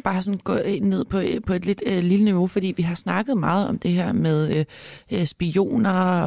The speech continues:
og vi snakkede faktisk også lige med Marie Krarup, der jo også har prøvet at blive forsøgt og været til, øh, russiske efterretningstjeneste. Men hvad er det præcis, man for eksempel, øh, laver som spi-,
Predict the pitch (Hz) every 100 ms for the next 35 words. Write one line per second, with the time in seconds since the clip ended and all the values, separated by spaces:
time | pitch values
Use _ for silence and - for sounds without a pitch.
0 | 190 170 156 165 - - 190 208 165 170
1 | 175 180 156 139 151 - 208 233 269 -
2 | 175 190 185 - 175 190 175 151 - -
3 | - 165 160 156 - 185 - 151 - 160
4 | 170 185 - 165 151 143 147 160 175 -
5 | 165 - 180 156 - 165 151 156 - -
6 | - - 180 175 - - - - _ _
7 | _ - 175 220 262 - - 269 - 175
8 | - 269 - 190 165 - 170 - 220 226
9 | - 185 165 160 185 226 156 165 214 -
10 | 175 - 160 -